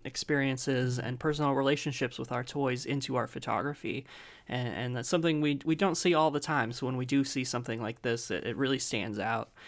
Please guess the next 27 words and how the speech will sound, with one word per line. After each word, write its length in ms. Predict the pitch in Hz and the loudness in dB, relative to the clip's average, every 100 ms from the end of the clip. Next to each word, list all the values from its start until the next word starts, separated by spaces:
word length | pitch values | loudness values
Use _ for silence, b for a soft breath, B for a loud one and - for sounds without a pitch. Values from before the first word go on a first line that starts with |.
| B - | B -8
and, 200 | 123 120 | -4 -4
and 160 | 127 127 | -2 -2
reminds 460 | 127 123 120 123 131 | 0 0 0 -2 -2
me 220 | 123 120 | -2 -2
of, 580 | 110 117 120 117 120 - | -2 -2 -4 -4 -10 -10
of 160 | 135 123 | -8 -2
what 160 | 151 - | -4 2
toy 180 | 143 | 2
photography 540 | 135 - 131 117 127 123 | 2 -2 0 2 0 -6
can 180 | 120 123 | -4 -2
be, 260 | 123 123 | -2 0
other 220 | 131 131 123 | 0 0 0
than 200 | 120 120 | -4 -4
just 220 | 120 - | -6 -6
taking 400 | 123 117 110 120 B B - | -6 -4 -6 -6 B B 4
beautiful 400 | 185 151 147 139 | 6 6 4 4
images 340 | 120 120 120 | 2 -2 -4
of 120 | 117 | -6
toys, 420 | - 131 120 120 101 | -4 0 0 0 -4
is 140 | 120 | -4
also 320 | 120 123 120 | -4 -4 -8
creating 480 | 123 143 131 127 117 | -6 -2 -2 -2 -4
these 280 | 120 117 - | -6 -6 -4
relationships 640 | 120 123 127 123 - - | -2 -2 -2 -6 -6 -8
with 140 | - - | -8 -6
our 120 | - | -6
toys 440 | - - - - | -6 -8 -8 -10